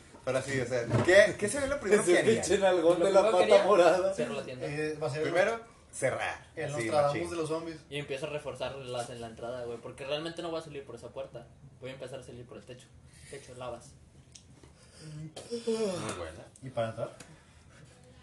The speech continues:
Speaker 3: Para entrar, voy a llegar con ustedes.
Speaker 4: O sea, para entrar a tu casa.
Speaker 2: <laughs> Sí, puño.
Speaker 3: Ah, para entrar
Speaker 1: O
Speaker 3: a mi
Speaker 1: sea,
Speaker 3: casa.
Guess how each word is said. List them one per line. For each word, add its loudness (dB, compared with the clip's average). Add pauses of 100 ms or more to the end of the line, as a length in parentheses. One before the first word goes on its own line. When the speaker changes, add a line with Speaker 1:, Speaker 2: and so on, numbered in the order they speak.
(120)
Speaker 3:
Para -6
entrar, -6 (320)
voy -8
a -6
llegar -8
con -14
ustedes. -12 (640)
Speaker 4:
O -20
sea, -14
para -12
entrar -12
a -20
tu -20
casa. -16
Speaker 2:
<laughs> -4
Sí, -6 (140)
puño. -12 (220)
Speaker 3:
Ah, -14
para -18
entrar -16
Speaker 1:
O -14
Speaker 3:
a -10
mi -12
Speaker 1:
sea, -4
Speaker 3:
casa. -12